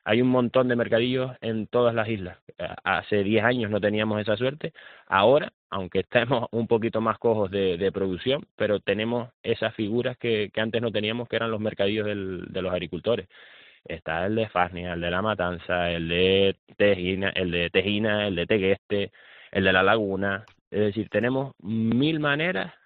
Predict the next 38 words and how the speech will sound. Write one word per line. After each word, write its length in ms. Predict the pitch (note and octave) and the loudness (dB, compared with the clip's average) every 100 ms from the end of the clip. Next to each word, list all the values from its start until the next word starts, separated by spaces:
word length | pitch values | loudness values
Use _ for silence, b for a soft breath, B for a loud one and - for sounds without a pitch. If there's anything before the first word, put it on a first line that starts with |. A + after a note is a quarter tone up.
| b b b | b b b
mil, 500 | G#2+ C#3 D3+ D3 C3+ | 0 2 2 2 2
mil 220 | B2+ D3+ | 0 -2
formas 420 | C3+ D3+ E3 F3+ D3 | 0 0 0 -6 -6
de, 480 | B2 C3 A#2+ A#2 G#2+ | -2 0 0 -2 0
de 80 | A#2+ | 0
apostar 340 | A2+ A2 B2 | 0 0 0
por 140 | A#2+ A#2 | 0 0
lo 80 | |
nuestro. 320 | A2 G#2+ - - B B B B | 0 -2 -8 -20 B B B B
También 260 | - F2 G2+ | -4 0 4
es 80 | G#2 | 6
verdad 300 | A2 A#2+ B2 | 6 4 2
que 100 | G#2+ | 0
la 100 | F#2+ | 0
sociedad, 440 | F2 F#2 G2 G#2+ | 0 2 2 2
pues, 140 | - F2 | -2 -6
vivimos 320 | E2+ F#2 G2 | -4 -2 0
en 60 | G2+ | 0
un 60 | |
mundo 300 | A2 B2 C#3 | -2 -2 -4
que 160 | A#2+ G2+ | -2 -2
lo 160 | G2 | -2
menos 320 | G2+ B2+ C3+ - | -2 -2 -2 -2
que 140 | A#2+ | -2
tenemos 360 | A#2 C3 C#3 C3+ | -2 -2 -4 -6
es 120 | B2 | -4
tiempo 320 | A2+ F#2 - _ | -4 -4 -8 _
y 140 | - F#2 | -10 -4
que 180 | F#2 E2 | -4 -2
tenemos 340 | F2 F#2+ G2+ | -4 -4 -6
que, 300 | - G#2+ A#2+ _ - | -4 -4 -4 _ -10
eh, 720 | G2 G#2 G2+ F#2+ F#2+ F#2 F2+ G#2 | -4 -2 0 0 0 -4 -6 -6
luchar 420 | G#2 F#2+ G#2+ G#2 | -4 0 0 0
contra, 800 | - A2+ - A2 G2+ F#2 F2+ D#2+ | 0 -2 2 2 2 0 -2 -4
contra 320 | - F#2+ G2 | -4 -2 0
todo 260 | F2+ A2 A2 | 2 4 2
eso 240 | E3+ - - | 0 -6 -8
y, 280 | F2+ - | -8 -10